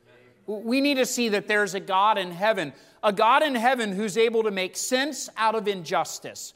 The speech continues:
a God in heaven who is able to ascribe value to man that is far greater than a beast, and a God in heaven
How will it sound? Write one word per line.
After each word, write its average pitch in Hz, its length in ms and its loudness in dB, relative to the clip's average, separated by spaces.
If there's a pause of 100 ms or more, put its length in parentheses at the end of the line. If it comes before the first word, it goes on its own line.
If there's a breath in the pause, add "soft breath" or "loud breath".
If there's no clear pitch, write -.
(420 soft breath)
a 196 100 0
God 220 320 4
in 294 140 0
heaven 233 400 0
who 220 160 -2
is 214 160 2
able 262 280 2
to 240 160 -2
ascribe 180 540 -2
value 254 560 2
to - 160 -10
man 202 500 -2 (280 loud breath)
that 190 160 0
is 180 180 -4
far 233 460 2
greater 190 440 -2
than 151 200 -8
a 143 40 -8
beast, 139 540 -8 (420 soft breath)
and 170 120 -2
a 160 60 -2
God 180 340 0
in 240 140 -4
heaven 165 560 -4